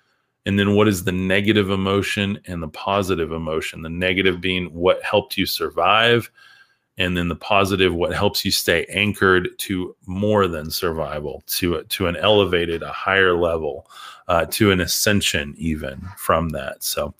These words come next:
uh, Young Doug, what's up? I hope you're doing well today. You'll have to go watch the restream on this. I'm sorry we're getting off right now,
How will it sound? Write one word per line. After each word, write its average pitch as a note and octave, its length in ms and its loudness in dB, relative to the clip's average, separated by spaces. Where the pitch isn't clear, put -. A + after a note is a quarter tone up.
uh, G2+ 180 6
Young B2+ 320 4
Doug, D3 380 8
what's C3+ 260 6
up? D3 500 6
I A#2 80 6
hope A#2+ 140 6
you're B2+ 100 -2
doing B2 280 2
well B2 260 6
today. A#2+ 300 2
You'll A#2 160 4
have A2 120 0
to - 60 -16
go B2+ 120 2
watch A#2 320 0
the A2+ 80 -4
restream A2 520 -2
on G#2 120 0
this. G#2+ 220 -2
I'm G2 100 -6
sorry G#2+ 280 2
we're G2 180 2
getting G#2 340 0
off G2+ 260 2
right G2 180 2
now, G2+ 220 -2